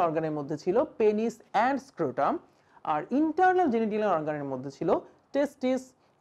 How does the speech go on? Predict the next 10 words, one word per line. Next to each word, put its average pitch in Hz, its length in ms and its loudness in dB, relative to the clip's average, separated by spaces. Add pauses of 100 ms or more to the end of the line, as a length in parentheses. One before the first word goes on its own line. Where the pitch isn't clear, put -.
epididymis, 196 640 2 (320)
vas 185 180 6 (100)
deferens, 190 420 0 (280)
seminal 269 400 2
vesicles, 180 460 0 (400)
ejaculatory 185 600 0
duct, 180 220 4 (240)
prostate, 190 540 0 (380)
bulbourethral 160 680 2
gland 208 280 2